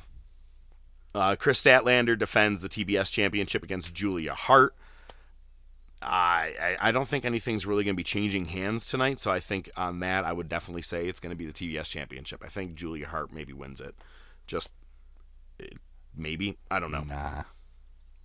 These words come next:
Speaker 1: Well, the triple thr-, uh, not triple threat, I'm sorry, the six-man match of Chris Jericho, Kenny Omega,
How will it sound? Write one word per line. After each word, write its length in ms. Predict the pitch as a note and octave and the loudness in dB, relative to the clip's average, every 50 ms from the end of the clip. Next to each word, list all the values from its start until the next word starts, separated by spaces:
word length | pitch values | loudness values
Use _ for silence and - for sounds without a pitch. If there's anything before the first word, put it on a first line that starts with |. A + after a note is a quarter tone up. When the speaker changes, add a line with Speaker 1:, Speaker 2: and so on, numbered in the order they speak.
| - - - - - - - - - - - - - - | -20 -20 -20 -20 -20 -20 -20 -20 -20 -20 -20 -20 -20 -10
Speaker 1:
Well, 240 | - - G#2+ A2+ A2 | 0 4 4 4 4
the 100 | - G#2 | 4 0
triple 260 | - - E3 - - | 0 0 0 2 0
thr-, 200 | - - - - B2+ - | -4 -4 -8 -10 0 6
uh, 160 | B2 A#2 G#2+ F2+ | 6 6 6 6
not 200 | F#2+ G2+ F2+ - | 4 0 0 0
triple 200 | - G2 E2+ E2 | -4 -6 -6 -6
threat, 260 | - - E2 D#2 - - | -6 -6 -6 -6 -6 -8
I'm 100 | E2+ F2+ | -8 -2
sorry, 220 | G2 F2+ E2 D#2+ | -2 0 0 0
the 160 | D#2 E2+ E2+ | -4 -6 -4
six-man 440 | - - D3 - - G#2+ G2+ F#2+ F#2 | -2 -2 -2 -2 0 0 0 0 0
match 360 | F#2 F2+ F#2 F#2 G2+ - - | 0 0 0 0 0 -2 -4
of 360 | - G#2+ F#2+ F2+ F2+ F2 E2 - - - - - | -4 -2 -2 0 0 -2 -4 -8 -16 -20 -20 0
Chris 220 | - F3 E3+ - | 2 4 4 6
Jericho, 400 | - D3+ D3+ D#3 C#3+ - A2+ G2 | 8 8 8 8 6 4 2 0
Kenny 240 | - - C3 B2+ B2+ | 2 2 2 4 4
Omega, 400 | B2+ B2 B2+ C3+ C#3 D3 D3 - | 4 6 4 6 6 6 4 4